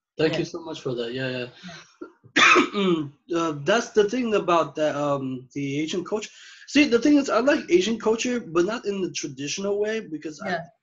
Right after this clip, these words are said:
Speaker 1: that, 'cause I talk to, uh, I listen to a lot of videos on Asian culture, and it, uh, parent, parents make them
Speaker 2: Right.
Speaker 1: do the traditional route.
Speaker 2: Right.
Speaker 1: Instead of,
Speaker 2: Right.
Speaker 1: um, 'cause, you know, uh,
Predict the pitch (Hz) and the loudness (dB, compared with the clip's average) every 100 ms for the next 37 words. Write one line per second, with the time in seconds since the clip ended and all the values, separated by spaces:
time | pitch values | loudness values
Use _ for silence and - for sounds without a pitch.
0 | - 180 - _ _ _ _ _ _ _ | -10 -10 -10 _ _ _ _ _ _ _
1 | 180 175 - 165 165 160 147 - 185 - | -2 -2 -4 -6 -4 -4 -6 -8 -8 -6
2 | 156 143 131 139 160 175 185 175 165 160 | -6 -4 -6 -4 -4 -6 -8 -4 -4 -4
3 | 151 135 143 147 156 147 131 131 139 147 | -6 -6 -6 -4 -6 -8 -12 -10 -10 -12
4 | 143 147 143 165 160 160 - 151 139 135 | -10 -12 -8 -10 -10 -14 -20 -16 -12 -10
5 | 131 135 - 131 104 - _ _ _ _ | -12 -16 -16 -14 -14 -18 _ _ _ _
6 | - 165 165 147 - _ _ _ - 185 | -2 0 -2 -8 -20 _ _ _ -2 -2
7 | 190 180 151 156 - 147 135 127 180 - | -2 -4 -4 -6 -6 -6 -6 -8 -12 -14
8 | _ _ - 202 170 156 160 151 180 175 | _ _ -2 0 0 0 -4 0 0 0
9 | 143 113 - - 127 - 196 175 - _ | -4 -6 -12 -10 -10 -4 -2 -4 -6 _
10 | - 190 175 151 - _ _ _ 147 147 | 0 2 2 -2 -8 _ _ _ -4 -2
11 | 139 131 135 175 175 170 147 131 113 - | -2 -4 -2 -2 0 -2 0 -4 -8 -16
12 | 127 120 - - | -18 -18 -18 -20